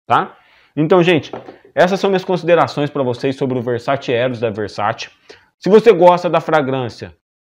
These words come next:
compra uma vintage ou espera outra, tá? Ou compra o Eros Flame, que ele é muito melhor, muito superior, pouco mais cítrico, um cheiro um pouco diferente, até mais fácil de alcançar no dia a dia, mas muito bom. Inclusive,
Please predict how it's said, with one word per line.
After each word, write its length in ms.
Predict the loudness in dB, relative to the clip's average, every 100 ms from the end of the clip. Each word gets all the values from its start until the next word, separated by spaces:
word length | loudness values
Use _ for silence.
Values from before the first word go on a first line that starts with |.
| _ _ -6
compra 240 | -4 -2
uma 160 | -2 0
vintage 420 | -2 -2 -2 0
ou 80 | 0
espera 400 | 2 2 4 4
outra, 440 | 2 -4 -8 -12 _ _ _ _ _ -6
tá? 240 | -2 0
Ou 320 | 6 6 6 2 _ _ _ _
compra 300 | -6 -4 0
o 60 | 2
Eros 260 | 4 2 -4
Flame, 420 | -2 0 0 -2
que 120 | -2
ele 100 | 0
é 80 | 0
muito 340 | -2 -2 -2
melhor, 320 | -4 -2 -2
muito 240 | -2 -4 -8
superior, 580 | -10 -6 -4 -4 -6 -12 _ _ _
pouco 160 | -2 0
mais 160 | -2
cítrico, 460 | 0 -2 -2 -2 -4
um 20 |
cheiro 240 | -2 0 0
um 20 |
pouco 220 | -2 -6
diferente, 600 | -4 -2 0 0 -2 -4 -4 -6 -6 -12
até 220 | -4 -2
mais 180 | -2 0
fácil 300 | 0 0 -2
de 60 |
alcançar 440 | -2 -4 -8 -6 -6
no 80 |
dia 140 | -4 -4
a 80 | -4
dia, 340 | -2 -4 -4 -14 _ -2
mas 240 | 0 0
muito 360 | 2 0 0 2
bom. 220 | 4 2
Inclusive, 640 | 0 0 0 -2 -2